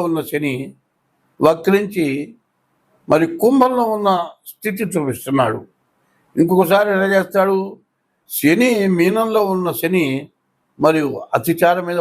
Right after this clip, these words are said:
ముందుకు కూడా వెళ్ళటం జరుగుతూ ఉంటుంది. ఇప్పుడు అది జరగలేదు, శని వక్రించి వెనక్కి. అయితే నక్షత్రం మారల, రాశి మారల లెక్క ప్రకారం, కానీ వక్రం అనగా వెనక ఉన్నటువంటి సు-,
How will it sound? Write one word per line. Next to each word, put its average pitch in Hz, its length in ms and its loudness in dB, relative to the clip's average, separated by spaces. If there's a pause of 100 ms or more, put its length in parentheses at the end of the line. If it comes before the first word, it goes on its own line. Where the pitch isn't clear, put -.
ముందుకు 160 300 -2
కూడా 165 180 4
వెళ్ళటం 139 340 -6
జరుగుతూ 110 380 -6
ఉంటుంది. 101 340 -20 (560)
ఇప్పుడు 143 220 2
అది 131 160 -4
జరగలేదు, 151 500 2 (880)
శని 151 360 2
వక్రించి 156 500 -4 (140)
వెనక్కి. 151 440 -2 (580)
అయితే 196 300 4 (840)
నక్షత్రం 190 680 2
మారల, 165 300 0 (880)
రాశి 143 580 2
మారల 180 280 2 (100)
లెక్క 156 260 -4
ప్రకారం, 151 420 -2 (580)
కానీ 185 260 2 (140)
వక్రం 247 500 0
అనగా 208 320 2 (920)
వెనక 190 480 0 (200)
ఉన్నటువంటి 190 720 -2
సు-, 175 440 -6